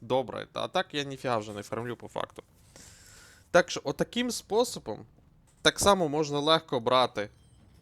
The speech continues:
фармити жетони, підходите, робите два жетончика, за два жетончика дивитесь, що на ринку саме дороге, крафтите,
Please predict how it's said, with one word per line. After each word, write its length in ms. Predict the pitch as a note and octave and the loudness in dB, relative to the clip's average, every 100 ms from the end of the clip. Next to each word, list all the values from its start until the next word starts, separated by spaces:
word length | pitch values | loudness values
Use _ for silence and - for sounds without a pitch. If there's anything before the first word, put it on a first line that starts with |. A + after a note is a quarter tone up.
| _ - | _ -10
фармити 560 | - D#3 D#3+ D3 - | 0 2 2 0 -2
жетони, 580 | G#2+ A#2 - A#3 B3 G#3+ | -4 -6 0 2 2 -2
підходите, 720 | - - - - B2 A2+ B2 | -10 -18 -4 0 0 0 0
робите 400 | B2 A#2+ A#2 A2+ | 2 2 -2 -4
два 380 | G#2 G#2+ A2 G#2 - _ _ _ | -6 0 0 0 -6 _ _ _
жетончика, 720 | C3+ D3 A#3+ A#3 G#3 F3+ - | -14 -2 0 0 -4 -8 -6
за 120 | B2 A2+ | -6 -4
два 180 | A#2 | -2
жетончика 680 | A#2 A2+ - A#2 A#2 - A2 A2 _ _ _ - | -4 -4 -4 -4 -6 -8 -8 -8 _ _ _ -4
дивитесь, 380 | C#3 D3 C3 A2+ | 0 2 0 -6
що 160 | - | -6
на 120 | A2 | -2
ринку 260 | A2 G#2+ - | -2 -4 -10
саме 260 | - A#2 C3+ | -8 -6 -2
дороге, 360 | F3 G#3+ A#3+ A#3+ _ _ _ _ _ _ _ | -2 0 -2 -4 _ _ _ _ _ _ _
крафтите, 680 | - G3+ A#3+ - G3 - C#3+ | 2 4 4 0 -8 -6 -8